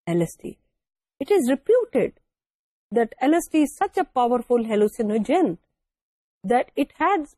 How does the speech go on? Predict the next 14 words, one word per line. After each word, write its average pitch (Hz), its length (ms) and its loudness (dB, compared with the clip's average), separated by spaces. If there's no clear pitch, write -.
been 226 240 0
used 214 580 0
for 233 520 2
getting 247 280 0
information 220 580 -2
out 185 360 -6
of 175 240 -6
prisoners 202 400 0
of 185 140 0
war 180 320 0
or 277 200 0
for 226 200 -4
torture, 196 400 -2
and 330 440 2